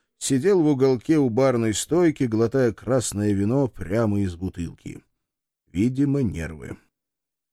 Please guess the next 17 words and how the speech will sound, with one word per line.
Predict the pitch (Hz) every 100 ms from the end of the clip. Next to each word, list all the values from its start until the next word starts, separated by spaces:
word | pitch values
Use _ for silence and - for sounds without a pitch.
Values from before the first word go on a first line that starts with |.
| _
"Сорно | - 143 170 170 175
вино | 175 185 202 196
и | 180
две | 160 156 175 160
чаши!" — | - 175 165 - 143 104 - _ _ -
попросил | 110 110 110 - 101
я, | 95 131
подсаживаясь | - 107 - 110 95 98 95 -
рядом. | 95 85 69 67 _ _ _ _ _ _ -
"Чего | 190
так | 196 196 196
испугался? | 165 185 175 110 - - _ _ _ _ _ _ -
Священник | - 131 113 127 165 180 123
мог | 98 135 165
бы | 185
и |
промахнуться". | 180 180 156 98 107 139 - 123